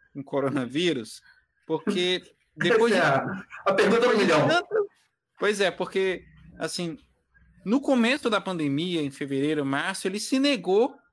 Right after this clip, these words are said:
Speaker 1: ele se negou categoricamente a oferecer as informações, a mostrar os exames. O Estadão entrou na justiça, ainda tá com ação na justiça sobre,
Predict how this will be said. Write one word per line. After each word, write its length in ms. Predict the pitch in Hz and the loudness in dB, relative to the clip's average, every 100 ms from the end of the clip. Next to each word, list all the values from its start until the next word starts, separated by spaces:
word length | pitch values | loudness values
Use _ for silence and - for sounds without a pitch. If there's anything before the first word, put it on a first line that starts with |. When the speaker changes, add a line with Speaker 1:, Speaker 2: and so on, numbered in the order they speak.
| _ _ | _ _
Speaker 1:
ele 180 | 156 151 | -8 -8
se 220 | 147 - | -8 -8
negou 280 | 190 170 160 | -6 -4 -4
categoricamente 1000 | 156 233 240 196 190 175 180 156 180 202 | -2 -2 -2 -2 -2 -2 -4 -2 -4 -4
a 40 | 190 | -4
oferecer 480 | 190 175 - 190 | -4 -6 -4 -2
as 120 | 190 185 | -2 -6
informações, 640 | 180 170 156 - 165 165 | -8 -8 -8 -8 -8 -6
a 80 | 165 | -6
mostrar 400 | 156 147 170 180 | -6 -4 -2 -2
os 100 | 185 | -4
exames. 600 | 185 156 165 170 175 175 - - _ _ | -6 -2 0 0 -2 -8 -16 -20 _ _
O 520 | 160 160 156 147 127 | -8 -4 -4 -4 -4
Estadão 540 | 135 - 180 165 170 170 | -6 -2 0 0 -2 -2
entrou 400 | 165 - 185 208 | -4 0 0 2
na 120 | 214 | -2
justiça, 380 | 175 - 202 202 | -6 -8 -8 -4
ainda 140 | 175 | -6
tá 200 | 170 190 | -2 -2
com 100 | 220 | -2
ação 200 | 202 - | -6 -6
na 100 | 190 | -6
justiça 580 | 180 175 - 170 170 165 - _ _ _ _ | -6 -8 -8 -8 -6 -10 -10 _ _ _ _
sobre, 760 | - - 180 180 165 160 - | -12 -4 -2 0 0 -4 -6